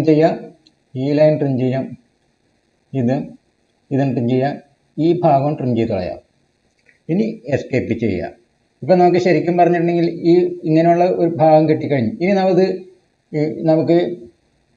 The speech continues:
പ്രസ് പുൾ ചെയ്യണം, അത് നാൽപത് യൂണിറ്റിലേക്കാണ് പ്രസ് പുൾ ചെയ്യേണ്ടത്. അപ്പോൾ പ്രസ് പുൾ കമാൻഡ് എടുക്കാം, ഇത് സെലക്ട് ചെയ്യുക, ഇങ്ങോട്ട് നാൽപത് യൂണിറ്റിലേക്ക് നമ്മൾ പ്രസ് പുൾ ചെയ്തു. ഇനി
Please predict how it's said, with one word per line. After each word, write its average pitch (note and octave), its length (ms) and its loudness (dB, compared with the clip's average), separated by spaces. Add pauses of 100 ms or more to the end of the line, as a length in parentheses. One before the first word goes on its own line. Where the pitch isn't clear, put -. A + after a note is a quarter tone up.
(260)
പ്രസ് F3 200 2
പുൾ F#3 160 2
ചെയ്യണം, C3+ 280 4
അത് C#3+ 160 2
നാൽപത് D#3+ 340 0
യൂണിറ്റിലേക്കാണ് C3 540 0
പ്രസ് C3 160 -8
പുൾ C3+ 140 -4
ചെയ്യേണ്ടത്. F2+ 300 -6 (240)
അപ്പോൾ C3+ 200 -6
പ്രസ് D#3+ 220 0
പുൾ F3+ 180 0
കമാൻഡ് C3 320 2
എടുക്കാം, - 240 -6 (3000)
ഇത് D3+ 160 0
സെലക്ട് C3+ 280 0
ചെയ്യുക, B2+ 200 2 (540)
ഇങ്ങോട്ട് C3+ 380 -2 (140)
നാൽപത് C#3+ 500 0
യൂണിറ്റിലേക്ക് A2 500 -2 (800)
നമ്മൾ C#3 200 -2 (600)
പ്രസ് F3 240 0
പുൾ C3 200 -2
ചെയ്തു. F#2+ 200 -6 (1700)
ഇനി F3 140 -2